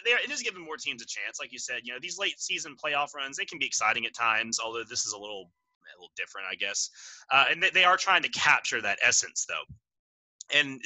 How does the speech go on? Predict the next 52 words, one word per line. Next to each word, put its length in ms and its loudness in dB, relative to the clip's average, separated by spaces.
it 80 2
does 180 2
make 200 2
the 80 0
games 300 6
a 20 -8
little 160 -2
more 140 -2
meaningful, 480 -4
not 200 0
just 140 -8
for 60 -20
the 140 -10
bubble 220 -10
teams, 340 -6
but 80 -10
also 260 -10
for 120 -20
those 120 -14
teams 300 -10
jockeying, 540 -8
uh, 200 4
you 80 -8
know, 80 -4
for 120 -10
playoff 340 -2
seeding. 340 -12
You 60 -18
get 80 -16
teams 220 -8
like 100 -6
the 80 -18
Rockets 480 -4
and 80 -20
the 80 -20
Jazz 540 4
and, 180 -4
and 100 -10
teams 340 0
that 80 -2
are 60 -4
trying 240 2
to 80 -18
get 140 0
in 60 -16
their 100 -10
playoff 380 2
seeding 400 0
and 100 -12
not 160 4
have 200 0
to 80 -20